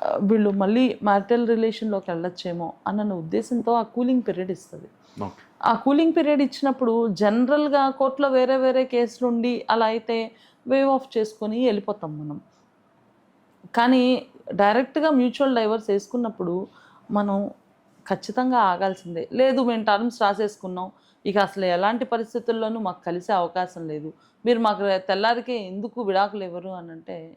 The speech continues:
Speaker 1: it's up to the judicial officer.
Speaker 2: ఓకే. అసలు ఏం చెప్పింది మేడం సుప్రీంకోర్టు దీని గురించి, ఇన్‌స్టంట్ విడాకులు?
Speaker 1: ఇన్‌స్టంట్ విడాకులు అంటే, ఆ, ఎప్పుడైతే
Speaker 2: ఒక ఇన్‌స్టంట్ కాఫీలా
Speaker 1: వద్-
Speaker 2: ఫీల్ అయిపోతుంది ఇన్‌స్టంట్ విడాకులు.
Speaker 1: <laughs> ఆ,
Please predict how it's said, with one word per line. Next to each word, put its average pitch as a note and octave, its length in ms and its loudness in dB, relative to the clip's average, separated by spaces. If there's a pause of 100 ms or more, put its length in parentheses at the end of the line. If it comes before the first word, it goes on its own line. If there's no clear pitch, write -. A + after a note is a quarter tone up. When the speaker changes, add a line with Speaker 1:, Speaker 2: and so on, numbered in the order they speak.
Speaker 1:
it's F#3+ 140 -18
up F#3+ 120 -10
to G3 180 -18
the G3+ 140 -12
judicial E3 480 -14
officer. - 600 -20
Speaker 2:
ఓకే. F#2 240 -18 (280)
అసలు C#3 140 -6
ఏం D#3 140 0
చెప్పింది D3 300 -8
మేడం F#2 180 -14
సుప్రీంకోర్టు G#2 480 -14
దీని G2+ 160 -8
గురించి, F#2+ 340 -14 (120)
ఇన్‌స్టంట్ A2+ 420 -8
విడాకులు? F#2 500 -6
Speaker 1:
ఇన్‌స్టంట్ C4 580 2
విడాకులు C4+ 460 2
అంటే, B3+ 500 0 (180)
ఆ, - 200 -14 (120)
ఎప్పుడైతే B3 840 2
Speaker 2:
ఒక D4 120 6
ఇన్‌స్టంట్ F3 280 0
కాఫీలా C#3 300 0
Speaker 1:
వద్- - 160 -2
Speaker 2:
ఫీల్ B2 120 -6
అయిపోతుంది - 580 -8
ఇన్‌స్టంట్ C#4+ 300 2
విడాకులు. A3 400 -2
Speaker 1:
<laughs> C4+ 540 -12
ఆ, A#3+ 100 0